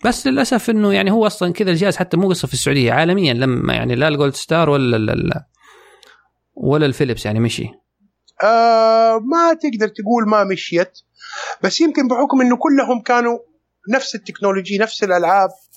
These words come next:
Speaker 2: فهذا الشيء يمكن اللي يخليك تحس إنها ما مشيت، لكن لا، كان ليهم مبيعات كويسة في السوق، سواء الجولد ستار أو الفيليبس.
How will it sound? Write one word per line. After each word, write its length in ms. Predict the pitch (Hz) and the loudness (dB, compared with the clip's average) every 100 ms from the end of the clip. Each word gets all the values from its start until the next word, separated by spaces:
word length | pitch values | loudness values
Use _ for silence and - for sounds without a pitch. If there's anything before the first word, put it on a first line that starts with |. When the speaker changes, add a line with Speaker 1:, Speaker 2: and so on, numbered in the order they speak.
| - _ _ - - - | -20 _ _ -20 -20 -8
Speaker 2:
فهذا 320 | 196 233 226 | 0 0 0
الشيء 240 | 220 - | -6 -6
يمكن 300 | 226 233 220 202 | -4 -4 -4 -4
اللي 100 | 190 | -2
يخليك 300 | 220 233 - | -2 -2 -4
تحس 360 | - 240 - | -6 -6 -4
إنها 220 | 196 175 | -2 0
ما 140 | 170 185 | 2 0
مشيت، 380 | 185 - 131 - | -2 -8 -14 -6
لكن 260 | 196 - 226 | -6 -2 -2
لا، 100 | - - | 0 0
كان 200 | 247 226 | 0 0
ليهم 300 | 240 190 170 | 0 0 0
مبيعات 400 | 156 143 190 180 | -2 0 0 -2
كويسة 340 | 208 220 196 175 | -6 -6 -6 -8
في 60 | |
السوق، 320 | - - 143 - _ _ _ _ _ _ - - - - - - | -8 -12 -12 -12 _ _ _ _ _ _ -20 -20 -18 -16 -16 -10
سواء 400 | - 185 214 220 | -2 2 2 2
الجولد 240 | 202 226 214 | 0 -2 -2
ستار 280 | - 233 | -2 0
أو 100 | 208 175 | 0 -4
الفيليبس. 560 | 160 143 - - - | -10 -12 -10 -12 -14